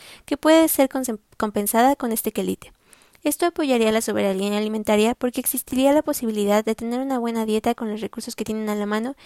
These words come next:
y no dependerían de insumos externos. El segundo es el comercial, en donde se busca producir la suficiente cantidad de alimentos para ellos y un excedente para su comercialización, y luego certificar con los códigos de barras de D N A.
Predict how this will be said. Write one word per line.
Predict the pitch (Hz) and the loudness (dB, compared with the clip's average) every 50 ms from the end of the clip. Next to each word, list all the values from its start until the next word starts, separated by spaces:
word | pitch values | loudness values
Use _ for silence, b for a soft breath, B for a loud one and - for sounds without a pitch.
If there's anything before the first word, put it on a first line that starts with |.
| B B B B B | B B B B B
y | 269 269 | -4 -2
no | 277 302 | 0 0
dependerían | 311 320 - 269 247 220 226 220 220 220 220 | 0 0 0 -2 -2 0 0 0 0 -2 -2
de | 214 214 | -4 -6
insumos | 214 - - 202 196 214 - | -6 -6 -8 -8 -8 -6 -8
externos. | 190 - - - 190 185 196 202 - - - _ b b b b b b b b b b | -8 -8 -6 -6 -6 -8 -8 -10 -18 -20 -20 _ b b b b b b b b b b
El | - 269 269 - | -2 -2 0 0
segundo | - 285 285 294 320 320 285 240 254 262 349 | 0 0 0 0 0 -2 0 0 0 0 0
es | 320 254 - | -4 -4 -4
el | 277 269 240 | -4 -6 -4
comercial, | - 262 262 262 262 - - 294 285 262 254 _ - | -4 -4 -2 -2 -4 0 2 2 2 2 0 _ -8
en | 254 254 | -6 -4
donde | 262 269 269 262 269 262 | -4 -4 -4 -4 -4 -2
se | - 277 | -2 -2
busca | 269 285 - - 339 320 | -2 -2 -2 -2 -4 -2
producir | - 285 269 233 214 208 - 214 220 220 | 0 0 -2 -2 -2 -4 -2 -2 -2 0
la | 233 226 220 | 0 -2 -4
suficiente | - 214 226 220 240 240 254 277 277 | -4 -6 -8 -6 -6 -6 -4 -4 -4
cantidad | - 269 254 - 220 220 220 214 | -4 -4 -6 -2 -2 -2 0 0
de | 226 | 0
alimentos | 214 208 208 208 208 202 196 214 220 - | -2 -2 -2 -4 -4 -6 -6 -6 -8 -4
para | - 214 202 202 196 | -2 0 2 4 4
ellos | 202 208 220 247 277 285 - - | 2 2 2 0 -2 -2 -4 -8
y | 311 254 | -6 -6
un | 269 285 | -4 -4
excedente | 277 - 262 233 226 226 - 220 | -4 -2 -2 -2 -2 -2 -4 -4
para | - 220 208 214 | -2 -2 -2 -2
su | - 202 | -6 -8
comercialización, | - - 190 180 - - 196 196 - 196 - - 202 - _ B B B B B B B B | -8 -8 -8 -8 -6 -8 -10 -10 -10 -12 -10 -12 -12 -14 _ B B B B B B B B
y | - 302 302 | -4 -2 0
luego | 311 302 285 285 294 285 | 2 2 2 2 0 0
certificar | - 254 240 - - - 208 196 - 214 214 | -2 -4 -4 -6 -6 -6 -6 -2 -2 -2 -2
con | - 214 208 | -2 -4 -4
los | 202 - | -4 -2
códigos | - 214 214 220 208 208 202 - | -2 0 0 2 0 0 0 0
de | 196 | 2
barras | 196 220 240 247 262 247 | 4 4 4 2 2 -2
de | 233 208 | -2 -4
D | 196 196 | -4 -4
N | 185 185 | -6 -6
A. | 190 208 | -10 -12